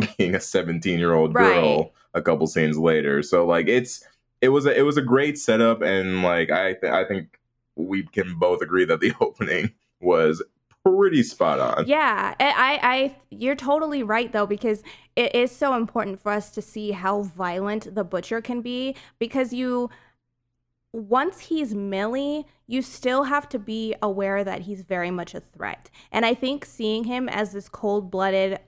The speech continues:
Speaker 2: "I just kill 'cause I wanna kill, and it doesn't matter who and where and what's going on," it,
Speaker 1: Mm-hmm.
Speaker 2: it makes you realize that even when he's in Millie's body, killing is so much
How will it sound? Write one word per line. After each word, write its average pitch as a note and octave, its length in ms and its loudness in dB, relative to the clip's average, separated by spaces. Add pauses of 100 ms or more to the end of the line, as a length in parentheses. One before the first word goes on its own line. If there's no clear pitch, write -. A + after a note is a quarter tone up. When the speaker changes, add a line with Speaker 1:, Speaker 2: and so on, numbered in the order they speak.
(160)
Speaker 2:
"I F#3+ 160 2
just F#3+ 240 -10
kill F#3+ 280 -2
'cause F#3+ 200 -4
I F#3 80 -2
wanna F3+ 240 -6
kill, F#3 500 -2
and F3+ 320 -4
it F#3 100 -6
doesn't F#3+ 240 -6
matter E3+ 720 -6
who F#3+ 300 -2
and F3 160 -8
where F3 280 -4
and E3 160 -6
what's E3 240 -10
going D#3+ 340 -10
on," F3 380 -6 (560)
it, A3 260 2
Speaker 1:
Mm-hmm. D#3+ 340 -4 (100)
Speaker 2:
it A3+ 220 0
makes A3 400 -2
you A3 160 -8
realize G#3 420 0
that F#3+ 320 -6
even A3 420 -4
when G#3 220 -4
he's G3+ 300 -6
in F#3+ 280 -8 (100)
Millie's F3+ 380 -8
body, G3 720 -6 (340)
killing A#3+ 400 0
is G#3 160 -4
so G#3 560 -2
much F#3 400 -6